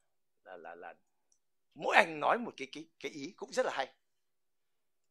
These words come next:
Nhưng mà đến, đến nội trú thì sao? <laughs> Hay. Xin thưa các, đến nội trú bây giờ tôi đi bệnh viện nào cũng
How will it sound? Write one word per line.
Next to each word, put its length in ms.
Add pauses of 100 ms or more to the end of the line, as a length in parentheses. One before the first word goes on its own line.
(260)
Nhưng 140
mà 80
đến, 300
đến 220
nội 200
trú 160
thì 80
sao? 260
<laughs> 40
Hay. 520 (760)
Xin 240
thưa 160
các, 160 (420)
đến 260
nội 180
trú 180
bây 140
giờ 220
tôi 100
đi 160
bệnh 200
viện 320
nào 240
cũng 180